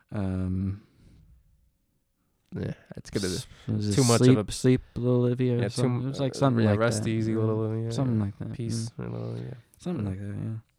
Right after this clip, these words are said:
Speaker 2: But this is a f-,
Speaker 1: Um,
Speaker 2: I, I kinda really enjoy this flashback because Artie is my, uh,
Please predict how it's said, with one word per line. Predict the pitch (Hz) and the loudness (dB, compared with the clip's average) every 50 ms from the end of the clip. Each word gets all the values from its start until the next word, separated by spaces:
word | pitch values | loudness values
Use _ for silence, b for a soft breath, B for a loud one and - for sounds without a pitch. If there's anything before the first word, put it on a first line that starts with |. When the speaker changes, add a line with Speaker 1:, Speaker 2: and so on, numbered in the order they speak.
| _ _ _ | _ _ _
Speaker 2:
But | 143 117 | 2 4
this | 170 175 - - | 4 4 6 4
is | 180 160 | 4 4
a | 165 | 4
f-, | 113 110 107 | 4 4 4
Speaker 1:
Um, | 107 104 101 - | 4 2 2 2
Speaker 2:
I, | - 113 - - - - - | 0 0 -2 -2 -4 -4 -6
I | |
kinda | 139 - - 151 143 135 120 | -6 0 2 2 4 4 4
really | 113 120 117 110 107 | 4 4 6 6 6
enjoy | 104 104 101 101 110 104 104 98 | 4 2 0 0 2 2 2 0
this | 104 101 - | -2 -4 -6
flashback | - - 101 101 101 - - 101 98 98 - | -6 -4 -4 -4 -4 -4 -6 -6 -6 -6 -6
because | - 107 - - 104 98 95 - - b b b b b b b b - | -10 -12 -6 -6 -6 -4 -4 -8 -10 b b b b b b b b 0
Artie | 123 117 117 110 107 101 | 2 4 4 4 4 2
is | 98 95 98 95 | 0 0 -2 -2
my, | 104 101 98 98 95 98 | 0 0 0 2 0 0
uh, | 98 95 95 92 | 2 2 0 0